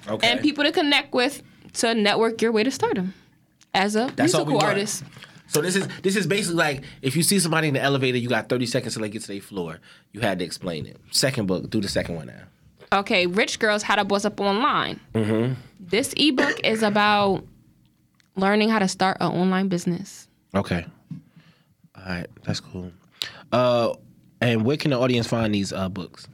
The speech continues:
Speaker 2: Um, they can find them on my website.
Speaker 1: Okay. You don't sell any
Speaker 2: Little Miss Chit Chat dot T V.
Speaker 1: Oh, yeah, Little Miss Chit Chat dot T V. And you got an E P K, so what's the importance of an E P K?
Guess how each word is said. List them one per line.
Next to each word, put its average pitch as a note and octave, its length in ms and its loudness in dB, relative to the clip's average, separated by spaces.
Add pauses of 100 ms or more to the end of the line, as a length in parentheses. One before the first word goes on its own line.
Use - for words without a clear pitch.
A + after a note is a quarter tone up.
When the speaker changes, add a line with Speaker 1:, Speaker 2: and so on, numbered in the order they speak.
(340)
Speaker 2:
Um, A3 200 2
they G3 100 2
can G#3+ 140 0
find F#3+ 180 0
them F#3 100 0
on F3 80 0
my D#3+ 120 2
website. - 480 -2 (760)
Speaker 1:
Okay. F2+ 300 -4 (360)
You C3 160 0
don't E3+ 160 2
sell G#3+ 260 2
any - 40 -2
Speaker 2:
Little A#3+ 120 -2
Miss A#3+ 140 -2
Chit - 120 0
Chat G#3 200 0
dot F#3+ 180 2
T G3+ 100 -2
V. F#3+ 300 0 (300)
Speaker 1:
Oh, A2+ 60 0
yeah, G#2+ 200 2
Little A#2+ 200 2
Miss A#2+ 180 0
Chit A2 200 -2
Chat G2+ 200 -2
dot F#2 200 -2
T F#2+ 160 -6
V. E2 240 -10 (280)
And C3 80 0
you G#3+ 80 0
got A#3+ 140 2
an D3 60 -2
E F3+ 120 0
P F3 160 -2
K, D3 280 0
so B2 300 0 (260)
what's A3 220 0
the A#3+ 120 0
importance D#3 440 0
of C3 120 0
an B2 60 0
E C3 120 2
P C3 160 -2
K? F#2+ 280 -2